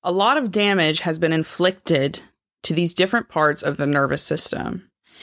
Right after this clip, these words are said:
And what you can find yourself doing is living in a constant state of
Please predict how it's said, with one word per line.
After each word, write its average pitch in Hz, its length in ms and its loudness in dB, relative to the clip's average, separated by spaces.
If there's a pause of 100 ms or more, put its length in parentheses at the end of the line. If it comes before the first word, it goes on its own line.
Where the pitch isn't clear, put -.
(160)
And 180 120 -2
what 196 160 2
you 220 100 2
can 294 180 0
find 202 280 2
yourself 208 400 0
doing 151 460 2
is - 160 -4
living 156 300 2
in 151 80 0
a 147 40 -4
constant 196 640 -2
state - 680 0 (680)
of - 220 0